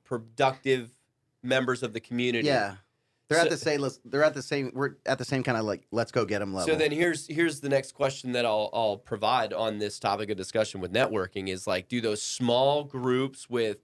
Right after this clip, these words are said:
Speaker 1: ten or twelve people that meet regularly, is that a better way, a better use of your time, to bring up your question, Brandon, than going to a hundred-person thing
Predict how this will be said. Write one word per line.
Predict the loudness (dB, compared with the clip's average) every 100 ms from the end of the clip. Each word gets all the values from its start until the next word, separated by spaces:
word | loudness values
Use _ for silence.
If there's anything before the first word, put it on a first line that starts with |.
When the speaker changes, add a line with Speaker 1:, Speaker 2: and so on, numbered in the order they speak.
| _ -12
Speaker 1:
ten | -2 0 0
or | -4
twelve | 0 0 0 -4
people | -6 -4 -2 -2 -2
that | -6 -4
meet | -4 -4
regularly, | 0 2 2 0 -2 -2 -4 -8 -12 _ _ _ _ _
is | -4 0
that | 0
a | 0
better | 0 0 2 0 -2
way, | -2 0 2 2 0
a | -2
better | -4 -4
use | -2 -2 -2
of | -6
your | -8
time, | -2 0 2 -2 -6
to | -10
bring | -4 -2 0
up | -2
your | -4 -2
question, | -2 -2 -4 -4
Brandon, | -2 -2 -4 -4
than | -6
going | 0 0 2 -2 -4
to | -6 -4
a | -4
hundred-person | -4 -2 -2 -4 -4 -4 -4 -12
thing | -4 0 0 0 -6